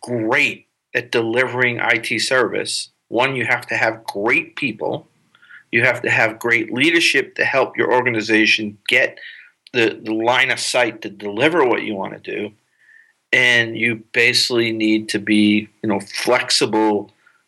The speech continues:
to be able to, to be able to create what greatness is for your organization. Because, you know, the, the bottom line is, you know, utility doesn't create greatness. Commodity doesn't create greatness,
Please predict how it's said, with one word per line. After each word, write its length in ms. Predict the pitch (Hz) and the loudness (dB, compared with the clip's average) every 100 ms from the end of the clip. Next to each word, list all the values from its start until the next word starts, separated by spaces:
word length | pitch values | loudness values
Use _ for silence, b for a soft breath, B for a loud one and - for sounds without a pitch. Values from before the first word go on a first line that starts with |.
| _ | _
to 140 | - 120 | -2 -2
be 260 | 120 117 | 2 2
able 400 | 113 110 107 104 | 4 2 2 0
to, 640 | 104 - 110 104 101 98 - _ _ - | 0 -2 2 2 2 -2 -6 _ _ -6
to 100 | 113 | -2
be 100 | 120 | 2
able 220 | 113 107 | 2 0
to 80 | 95 | -2
create 420 | - 120 113 107 | -2 -2 -2 -2
what 380 | 104 113 - - | -2 -2 -4 -8
greatness 580 | 120 117 127 113 104 110 | -2 0 0 0 0 0
is 280 | 101 95 | -2 -4
for 100 | - | -8
your 300 | 104 104 98 | -4 -2 0
organization. 680 | 98 95 95 107 113 104 - | 0 -2 -4 0 2 2 0
Because, 360 | 98 101 95 - B B B | -2 2 2 2 B B B
you 100 | - | 0
know, 60 | 117 | 2
the, 220 | 127 113 | 2 0
the 100 | 143 | 0
bottom 300 | 147 165 151 | 2 2 2
line 260 | 143 156 151 | 2 2 2
is, 320 | 127 120 113 b b _ - | 2 0 -8 b b _ -6
you 80 | 135 | -6
know, 120 | 98 - _ _ _ _ _ - | -6 -10 _ _ _ _ _ -4
utility 720 | 135 135 - 190 190 147 131 | -2 -2 0 2 4 2 0
doesn't 360 | 127 135 127 | 2 0 -2
create 420 | 117 135 123 117 113 | -6 -2 0 0 0
greatness. 480 | 127 120 104 - - | 0 0 -4 -14 -10
Commodity 680 | 127 127 135 156 147 123 | -6 2 2 4 2 0
doesn't 400 | 120 113 117 117 | -2 -2 -2 -6
create 400 | - 113 104 101 | -10 -6 -6 -6
greatness, 720 | - 110 117 92 - - - | -4 -2 -2 -6 -16 -16 -16